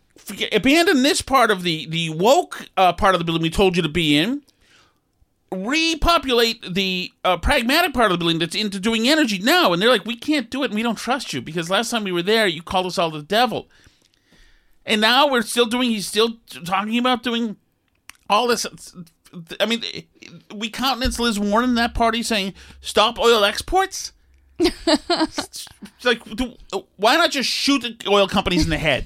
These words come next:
Speaker 1: okay?
Speaker 2: <laughs>
Speaker 1: Stop oil exports. Exports.
Speaker 2: <sighs>
Speaker 1: He is, yeah, he is definitely gone. Gone, gone, gone. All right. Um,
Speaker 2: Well, remember the theory about, um, Ketanji Brown Jackson?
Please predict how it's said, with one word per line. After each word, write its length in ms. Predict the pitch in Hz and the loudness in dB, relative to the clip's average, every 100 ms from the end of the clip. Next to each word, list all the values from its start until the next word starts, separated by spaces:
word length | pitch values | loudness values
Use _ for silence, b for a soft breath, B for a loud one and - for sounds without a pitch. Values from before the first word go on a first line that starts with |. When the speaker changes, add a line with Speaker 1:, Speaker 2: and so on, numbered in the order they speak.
| - | -6
Speaker 1:
okay? 360 | - - 254 330 156 - - - | -4 0 2 0 -2 -4 -6 -8
Speaker 2:
<laughs> 340 | - - - | -6 -6 -4
Speaker 1:
Stop 280 | - 220 208 | 2 2 4
oil 200 | 202 175 | 4 4
exports. 560 | 165 - 156 117 - - b b b b b 180 | 2 -2 -2 -2 -6 -20 b b b b b -6
Exports. 340 | 180 185 269 | -2 0 0
Speaker 2:
<sighs> 200 | 254 220 | 0 -2
Speaker 1:
He 180 | 190 262 | 0 0
is, 200 | 269 - | 0 -2
yeah, 320 | - 202 127 117 | 0 2 2 0
he 160 | 208 | 0
is 120 | 226 | 0
definitely 500 | - 180 185 151 131 | 2 0 0 -2 -2
gone. 520 | 123 131 113 117 - - - | -2 0 0 -4 -10 -18 -8
Gone, 300 | 156 151 147 | -2 0 0
gone, 220 | 139 123 | -2 -4
gone. 280 | 117 110 110 _ _ - | -6 -8 -10 _ _ 0
All 80 | 170 | 4
right. 180 | 135 - _ - | 4 0 _ 0
Um, 380 | 156 147 143 139 | 4 6 4 4
Speaker 2:
Well, 200 | 269 254 | 4 4
remember 380 | 247 247 262 294 | 2 0 0 -2
the 100 | 254 | -4
theory 600 | - 294 254 143 - 185 - _ - | -2 0 2 0 -2 -8 -14 _ -6
about, 440 | 214 208 190 - - | 0 4 4 2 2
um, 520 | 196 185 175 175 - _ _ _ _ | 4 4 2 -4 -12 _ _ _ _
Ketanji 580 | - 196 214 202 190 196 | -8 -2 0 0 0 -2
Brown 260 | 196 185 190 | 0 0 0
Jackson? 560 | 190 214 240 254 262 | -2 -4 -6 -8 -8